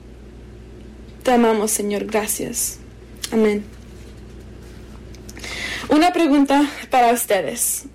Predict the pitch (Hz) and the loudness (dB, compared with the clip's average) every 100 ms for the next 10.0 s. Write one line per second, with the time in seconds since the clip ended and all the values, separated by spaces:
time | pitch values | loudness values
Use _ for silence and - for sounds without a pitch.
0 | - - - - - - - - - - | -20 -20 -20 -20 -20 -20 -20 -20 -20 -20
1 | - - - - - 269 302 392 381 381 | -20 -20 -20 -20 -6 0 2 2 2 2
2 | 311 294 269 294 302 - - 247 240 262 | 4 4 4 6 4 2 -6 -2 2 4
3 | 277 285 277 240 214 202 196 196 233 277 | 6 6 4 2 4 2 0 0 2 4
4 | 285 285 262 285 277 277 262 254 247 240 | 4 4 4 4 4 0 2 4 4 2
5 | 240 - 254 226 269 277 269 269 269 - | 0 0 0 4 4 4 4 2 2 0
6 | 214 208 - - - - - - 269 - | -4 -6 -12 -20 -20 -20 -8 2 2 4
7 | 269 277 - 320 285 277 277 330 294 254 | 2 0 0 2 4 4 4 4 4 4
8 | 254 254 269 254 262 277 - 247 240 254 | 0 0 2 4 4 4 2 2 4 4
9 | 240 226 233 254 269 254 262 262 254 262 | 4 4 4 4 4 4 4 6 4 2